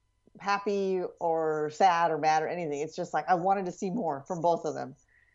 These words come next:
Now, when I think about Cyril Gane, he says he had five weeks, you know, not the longest amount of time, but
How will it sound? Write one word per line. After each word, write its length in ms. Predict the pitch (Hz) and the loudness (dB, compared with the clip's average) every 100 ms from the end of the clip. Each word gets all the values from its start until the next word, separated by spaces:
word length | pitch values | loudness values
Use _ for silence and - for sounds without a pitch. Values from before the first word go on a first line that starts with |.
| _ _ _ | _ _ _
Now, 560 | 180 185 175 170 160 160 _ - _ _ _ - | 2 4 4 2 0 -8 _ -20 _ _ _ -10
when 240 | 190 190 | -2 2
I 140 | 185 | 4
think 220 | 180 214 208 | 2 0 2
about 260 | 196 180 | 4 4
Cyril 320 | - 196 180 | 2 -2 0
Gane, 640 | 160 175 180 180 175 175 175 - _ _ _ _ _ | -2 -2 0 0 -2 -4 -10 -14 _ _ _ _ _
he 160 | - 202 | -8 -4
says 320 | - 185 175 | 2 4 4
he 120 | 180 | 2
had 260 | 214 160 156 | 0 -2 0
five 240 | 180 165 | 2 2
weeks, 340 | 196 233 220 - | 4 2 2 0
you 60 | |
know, 140 | 175 151 | -2 0
not 200 | 180 175 | 0 2
the 60 | |
longest 400 | 151 196 220 214 | 2 4 4 2
amount 220 | 214 196 196 | 2 0 0
of 80 | |
time, 380 | 190 196 185 185 | -2 0 2 2
but 280 | 175 156 - | 2 0 0